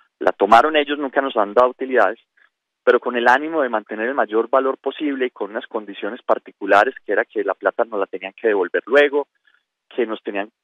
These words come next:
que coger esa cláusula que el Consejo dejó de vencer, nos la tenían que extender tres años más para que se pudiera aplicar,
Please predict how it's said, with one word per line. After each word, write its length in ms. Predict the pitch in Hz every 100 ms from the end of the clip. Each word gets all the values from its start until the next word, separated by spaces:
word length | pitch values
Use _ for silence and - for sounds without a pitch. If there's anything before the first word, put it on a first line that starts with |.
| -
que 140 | 127 -
coger 260 | 131 120 135
esa 160 | 151
cláusula 480 | - 160 160 165 147
que 140 | -
el 40 | 113
Consejo 440 | 110 104 107 143
dejó 260 | 131 110 110
de 140 | 156
vencer, 340 | 175 180 160 151 _ _ _ _ _ _ -
nos 140 | 117
la 60 | 110
tenían 240 | 104 107
que 100 | -
extender 360 | - 131 127 -
tres 240 | 135 123
años 300 | 127 123 113
más 200 | 117 120
para 160 | 123 113
que 200 | - 95
se 100 | 101
pudiera 300 | 98 95 -
aplicar, 480 | 113 - 151 151